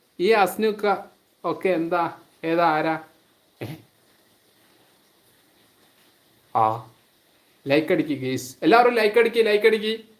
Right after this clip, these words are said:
സൂര്യ കാക്കോ, ഹാജറ. പീക്കു, ഹായ്. ഷിയാബ് വല്ലിപ്പ.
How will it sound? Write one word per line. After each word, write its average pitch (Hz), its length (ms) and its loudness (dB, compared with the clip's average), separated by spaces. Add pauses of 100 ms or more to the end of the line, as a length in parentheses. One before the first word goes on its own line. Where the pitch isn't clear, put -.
(460)
സൂര്യ 208 280 4
കാക്കോ, 180 500 2 (1800)
ഹാജറ. 127 260 0 (1300)
പീക്കു, 269 580 4 (280)
ഹായ്. 226 240 2 (720)
ഷിയാബ് 214 340 4 (460)
വല്ലിപ്പ. 156 320 0